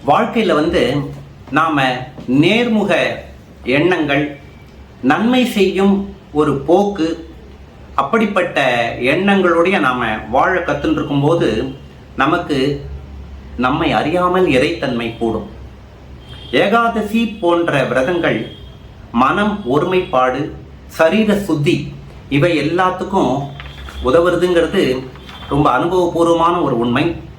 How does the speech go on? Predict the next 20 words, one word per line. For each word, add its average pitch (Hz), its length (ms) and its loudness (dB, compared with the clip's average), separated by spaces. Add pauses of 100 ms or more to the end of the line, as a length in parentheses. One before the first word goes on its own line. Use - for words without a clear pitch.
(420)
ஏகாதி 196 380 2
வருஷ-, 160 380 -4
ஏகாதசி 196 540 0
விரதம் 160 360 0
வந்து 180 180 2
எல்லாருக்குமே 190 500 0
ஒரு - 140 0
பொதுவான 202 440 2 (100)
ஒண்ணு 110 160 -2
தான். 104 180 -2 (920)
அதுக்கு 139 480 0 (600)
முந்தின 202 460 4
நாள், 107 200 0 (140)
அதாவது 151 500 0 (1160)
வைகுண்ட 160 360 2
ஏகாதசிக்கு 139 600 0
முந்தின 156 340 2
நாள் 135 280 0
சொல்றோம் 104 280 -4
இல்லையா, 113 180 -2